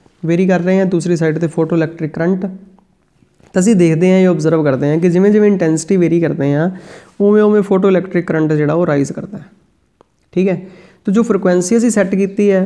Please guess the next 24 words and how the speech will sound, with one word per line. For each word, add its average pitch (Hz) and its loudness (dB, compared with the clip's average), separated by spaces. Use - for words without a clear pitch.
ਉਹ 226 0
ਕਾਂਸਟੈਂਟ 151 -2
ਹੈ 156 0
ਜੀ, 156 0
which 165 -2
is 180 0
above 170 -2
threshold 165 -4
frequency। 151 -4
ਹੁਣ 170 0
ਅਸੀਂ 180 -2
ਫ੍ਰੀਕੁਐਂਸੀ 170 -2
ਨੂੰ 202 2
ਵੇਰੀ 185 2
ਨਹੀਂ 175 2
ਕਰਨਾ, - -6
ਠੀਕ 196 -2
ਹੈ। 247 0
Keeping 247 4
the 202 2
frequency 175 0
of 175 0
incident 180 0
light 175 -2